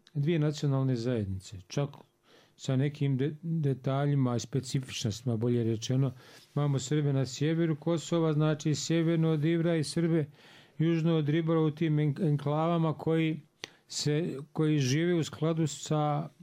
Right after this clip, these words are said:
institucijama i propisima koje donose Albanci na Kosovu,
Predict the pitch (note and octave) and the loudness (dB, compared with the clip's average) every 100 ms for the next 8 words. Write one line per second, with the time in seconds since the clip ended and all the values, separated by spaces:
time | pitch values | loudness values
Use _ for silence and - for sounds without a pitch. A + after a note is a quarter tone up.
0 | - D#3 D#3+ C#3 D3+ C#3 D#3+ D#3+ - F3 | -20 -2 0 0 -2 -2 0 0 0 2
1 | D#3+ D3+ D3 D#3 D3+ - - D#3+ D#3+ D3+ | 2 2 0 -2 -2 -4 0 2 2 0
2 | - D#3 D#3+ D3+ D#3+ D#3+ D3+ D3+ - - | 0 2 2 2 2 2 0 -4 -4 -6
3 | D#3+ D3+ C3+ D3+ D#3+ D3 C3+ B2 - C3+ | -2 0 2 2 2 2 0 0 -2 -2
4 | C#3+ F#3+ F#3 | 0 0 0